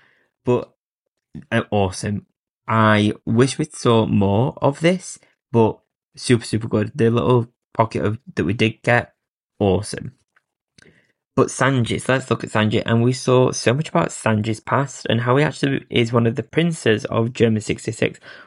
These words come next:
Up until now, we don't, we didn't really know much about Sanji actually at all, apart from that he loves women and food. And the modifications of the kids and his really brutal dad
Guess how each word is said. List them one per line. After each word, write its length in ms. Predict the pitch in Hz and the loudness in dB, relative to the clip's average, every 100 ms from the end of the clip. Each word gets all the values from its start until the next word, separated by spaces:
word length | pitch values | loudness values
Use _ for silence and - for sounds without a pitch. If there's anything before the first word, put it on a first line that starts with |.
| - | -4
Up 160 | 131 | 0
until 260 | 185 185 240 | 0 0 0
now, 520 | 226 110 98 123 185 - _ _ _ _ - | 2 0 2 2 0 -8 _ _ _ _ 0
we 120 | 123 | 2
don't, 340 | 135 165 175 - | 4 0 -2 -4
we 80 | |
didn't 260 | 117 156 - | -2 -2 -4
really 380 | 113 113 113 135 | -2 2 4 4
know 180 | 127 110 | 4 2
much 200 | 110 - | 2 0
about 180 | 113 - | -4 -2
Sanji 640 | - 104 107 113 110 - - | 0 0 2 0 -2 -4 -6
actually 420 | 127 - 143 139 | -6 -4 0 0
at 180 | 120 - | 0 2
all, 220 | 113 139 | 4 4
apart 280 | 131 127 - | 2 -2 -2
from 160 | 113 | -4
that 100 | 107 | -2
he 60 | - | 0
loves 220 | 113 110 | 0 0
women 340 | 110 120 135 117 | 0 2 2 0
and 180 | 110 | -2
food. 320 | 107 117 107 - _ - - _ _ _ | 2 2 2 -6 _ -20 -20 _ _ _
And 400 | 120 120 117 110 | 2 2 2 0
the 100 | 113 | 2
modifications 760 | 113 135 147 139 117 117 139 - | 2 0 -2 -2 -2 0 -4 -2
of 160 | 110 | -2
the 100 | 113 | -4
kids 400 | 110 - 113 123 - | -4 -2 -2 -2 -4
and 200 | 107 113 | -2 -2
his 260 | 117 110 | -2 -4
really 420 | - 110 117 156 185 | -6 0 2 2 2
brutal 380 | 123 120 110 | 2 0 0
dad 360 | 110 98 123 160 | 0 0 0 -2